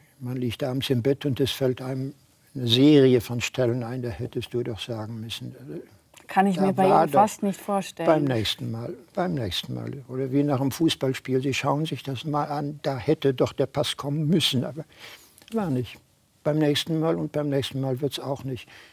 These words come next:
Speaker 1: Man lernt von Schritt zu Schritt. Das ist nicht schlimm. Kindern, die fünf Jahre alt sind, tun die Beine weh, weil die Knochen wachsen. So ähnlich ist das mit dem Bedauern über ein Leben,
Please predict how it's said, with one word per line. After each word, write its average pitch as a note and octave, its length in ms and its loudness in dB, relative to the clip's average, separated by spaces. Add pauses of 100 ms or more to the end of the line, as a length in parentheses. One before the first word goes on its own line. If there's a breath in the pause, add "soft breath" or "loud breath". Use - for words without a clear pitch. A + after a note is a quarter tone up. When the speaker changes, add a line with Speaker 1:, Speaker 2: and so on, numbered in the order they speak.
(240 loud breath)
Speaker 1:
Man C#3+ 180 0
lernt C#3+ 300 -2
von C#3 180 -2
Schritt - 260 0
zu B2+ 160 0
Schritt. - 380 -6 (680 loud breath)
Das D3 220 2
ist D3+ 160 2
nicht E3 180 0
schlimm. C#3 400 0 (960)
Kindern, D#3+ 500 2
die C#3 460 0
fünf - 320 -4
Jahre C3+ 320 2
alt C#3 200 2
sind, C3+ 380 0 (100)
tun C3+ 220 -2
die C3 100 2
Beine C3 440 0
weh, C3 200 2
weil C3+ 140 2
die C3 100 0
Knochen C3+ 440 -4
wachsen. A2+ 380 -4
So A2+ 180 -2
ähnlich A#2+ 420 -8
ist C3+ 200 -8
das C#3 180 -6
mit C3 180 -6
dem C3 160 -2
Bedauern B2 500 0
über C3 240 -4
ein C3 180 -4
Leben, C#3 340 0